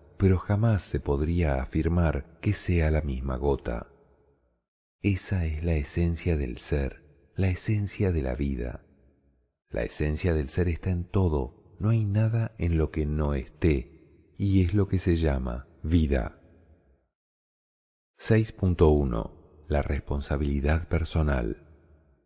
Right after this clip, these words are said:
Dios no evoluciona, lo que evoluciona es la conciencia que no tiene forma humana. En realidad, no tiene ninguna forma porque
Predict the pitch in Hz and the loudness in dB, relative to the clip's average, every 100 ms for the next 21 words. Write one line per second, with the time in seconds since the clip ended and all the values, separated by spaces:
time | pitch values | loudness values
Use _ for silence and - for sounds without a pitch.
0 | _ _ _ _ _ 80 85 82 87 95 | _ _ _ _ _ 2 4 4 2 2
1 | 104 104 92 87 73 - 92 80 64 60 | 4 4 4 2 0 0 2 2 0 -6
2 | - - - - 95 - 98 95 98 98 | -10 -20 -8 -2 0 2 2 4 2 0
3 | - 113 113 104 95 - 82 73 - 92 | 0 2 2 2 0 0 0 0 0 2
4 | 76 65 - 69 - 87 85 113 - 113 | 2 0 -4 -4 -2 0 2 0 0 0
5 | 104 - 71 69 69 67 67 64 60 55 | 0 0 -2 0 -2 -2 -2 -4 -4 -8
6 | - _ _ _ _ _ _ _ _ 69 | -14 _ _ _ _ _ _ _ _ -6
7 | 65 69 67 64 62 69 76 67 - - | -2 0 0 -2 0 2 2 0 -8 -6
8 | 104 104 113 110 90 80 85 78 - 101 | -4 0 0 0 0 0 0 0 2 2
9 | 82 73 78 73 - 78 | 2 0 -2 -2 -2 -2